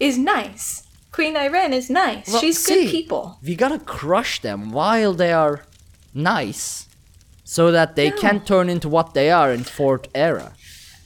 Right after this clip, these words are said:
Speaker 2: You gotta
Speaker 1: So
Speaker 2: cru-
Speaker 1: I have a theory. I think if Irene would have won,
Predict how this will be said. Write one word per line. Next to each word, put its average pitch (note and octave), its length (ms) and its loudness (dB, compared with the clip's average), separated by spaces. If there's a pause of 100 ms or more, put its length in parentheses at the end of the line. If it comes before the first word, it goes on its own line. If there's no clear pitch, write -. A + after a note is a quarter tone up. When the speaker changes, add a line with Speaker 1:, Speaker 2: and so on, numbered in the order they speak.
Speaker 2:
You A2+ 80 -16
gotta E3+ 220 2
Speaker 1:
So D#4 160 2
Speaker 2:
cru- F#3+ 120 4
Speaker 1:
I G4 80 4
have D4+ 260 0
a A3 60 -4
theory. F3+ 580 -8 (300)
I B3 180 0
think F4+ 400 -4
if D#4+ 140 -2
Irene C#4 500 2
would D4 140 2
have E4 200 -2
won, G3+ 540 0